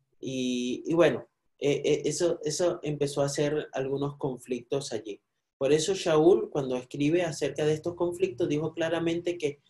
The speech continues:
aquellos que hacen estas distinciones entre los días y comen solo vegetal y no carne, son los débiles, en el sentido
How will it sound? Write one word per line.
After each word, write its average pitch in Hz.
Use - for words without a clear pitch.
aquellos 185
que 185
hacen 214
estas 220
distinciones 175
entre 151
los 143
días 151
y -
comen 143
solo 156
vegetal 160
y 131
no 143
carne, 156
son 143
los 147
débiles, 156
en 156
el 165
sentido 202